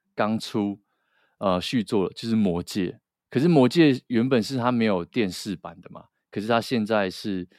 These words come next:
原本只有电影，然后现在上在电视上面。那为什么会提到这个呢？因为这两部，这两部，一个是H B O拍的，呃，House of，呃，House of Dragon，就是《冰与火》的续集是H B O嘛。那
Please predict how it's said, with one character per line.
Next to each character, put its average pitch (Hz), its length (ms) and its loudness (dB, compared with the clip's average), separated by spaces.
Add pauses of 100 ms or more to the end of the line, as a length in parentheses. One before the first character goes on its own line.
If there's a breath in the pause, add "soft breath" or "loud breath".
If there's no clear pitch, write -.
(140 soft breath)
原 127 140 0
本 135 80 2
只 117 80 -4
有 104 220 6
电 113 320 2
影， 90 140 -10 (340)
然 101 120 -2
后 101 80 2
现 107 160 -2
在 95 360 0
上 95 280 -4
在 92 240 0
电 101 220 -4
视 87 180 -8
上 82 180 -8
面。 87 180 -12 (360 soft breath)
那 151 120 -4
为 202 180 2
什 139 100 2
么 117 100 4
会 139 40 4
提 117 160 -2
到 117 100 8
这 117 140 0
个 110 100 2
呢？ 90 200 0
因 143 320 0
为 131 320 4 (680 loud breath)
这 165 280 2
两 95 420 0
部， 113 320 -2 (500)
这 151 140 2
两 95 240 0
部， 95 240 -2
一 113 80 -2
个 117 80 2
是 127 180 -4
H 113 220 -2
B 113 120 2
O 107 80 8
拍 95 260 0
的， 85 240 -6
呃， 90 440 -2
House 160 200 2
of， 127 120 -2 (460)
呃， 117 100 -4 (220 soft breath)
House 156 240 2
of 127 80 -2
Dragon， 107 320 0
就 104 140 -2
是 131 60 -4
《冰 131 180 0
与 123 40 2
火》 107 200 -2
的 87 100 -2
续 113 160 -8
集 95 100 -4
是 101 120 -4
H 92 160 -4
B 92 140 -8
O 82 100 -6
嘛。 - 100 -18 (380)
那 104 400 2